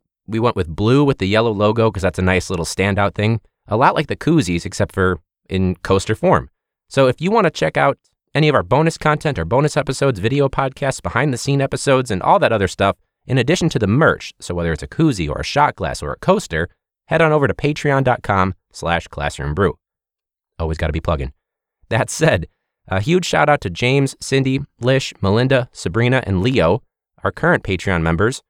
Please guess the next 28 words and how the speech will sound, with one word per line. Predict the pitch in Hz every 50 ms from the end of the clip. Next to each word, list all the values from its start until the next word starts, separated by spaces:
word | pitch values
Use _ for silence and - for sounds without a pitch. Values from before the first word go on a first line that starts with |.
| _ _ _
We've | 107 107
got | 120 135 156 175
a | 196
goal | 156 139 139 143 143 131
of | 117 117 - - _
reaching | 110 120 113 - 123 117 110 90 -
ten, | - - - 120 110 82 - - - _ _ _ _ _ _ _ _ _ _ _
'cause | - 107 95
eventually | 98 92 139 170 220 - - 87 87 - -
I'd | 90 98
like | 104 98 -
to | -
do | 90 104 107 101
some | - - 98 90 87 85 82 - _ _ _ _ _ _ _ _ _
clothing | - - 117 127 151 151 160 160 -
merch, | - 147 160 170 185 - -
like | 107 95 -
t-shirts | - 123 127 - - 147 - -
and | 151 139
stuff | - 160 156 -
like | 156 156 160
that. | - 151 160 - _ _ _ _ _ _ _ _ _ _ _
So | - - -
in | 131 135
order | 139 139 131 123
to | 107
do | 110 143 147
that, | 123 113 104